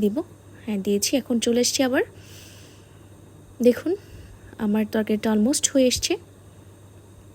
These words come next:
পানি কমে গিয়েছে, গ্রেভিটা গাঢ় হয়ে আসছে। দেখেছেন গ্রেভিটা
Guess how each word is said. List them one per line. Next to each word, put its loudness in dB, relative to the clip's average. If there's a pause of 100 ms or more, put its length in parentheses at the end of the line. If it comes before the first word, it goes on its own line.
(480)
পানি 6
কমে 6
গিয়েছে, 2 (120)
গ্রেভিটা 2
গাঢ় 4
হয়ে 2
আসছে। 0 (3500)
দেখেছেন 0 (1500)
গ্রেভিটা 4